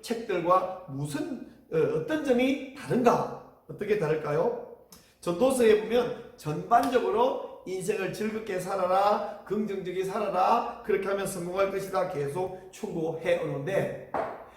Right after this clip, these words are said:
그런 긍정적으로 살아라, 인생을 즐겁게 살아라, 네 아내와 함께 행복하게 살아라, 막 이런 이야기 하는 중간중간에 엉뚱한 단어가 불쑥불쑥 들어오는데요. 무슨 단어인지 아세요?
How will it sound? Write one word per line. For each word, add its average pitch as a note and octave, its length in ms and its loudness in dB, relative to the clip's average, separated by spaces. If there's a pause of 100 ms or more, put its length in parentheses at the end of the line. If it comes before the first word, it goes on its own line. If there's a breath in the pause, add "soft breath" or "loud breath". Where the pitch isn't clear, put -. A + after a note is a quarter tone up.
(200 loud breath)
그런 E4+ 680 2 (440)
긍정적으로 C4+ 640 2
살아라, A3 600 2
인생을 B3+ 360 0
즐겁게 C4 380 2
살아라, A3+ 880 2
네 A#3+ 420 4
아내와 B3+ 380 6
함께 A#3 260 2
행복하게 B3 460 2
살아라, A3+ 540 4
막 G#3+ 220 -2
이런 D#4+ 220 -2
이야기 B3 160 4
하는 B3 380 2
중간중간에 A#3+ 960 0 (340 loud breath)
엉뚱한 A4+ 800 0
단어가 B3+ 840 0
불쑥불쑥 E4+ 640 2
들어오는데요. D3+ 1040 2
무슨 E3+ 200 -8
단어인지 G3 260 -2
아세요? D#3 480 -4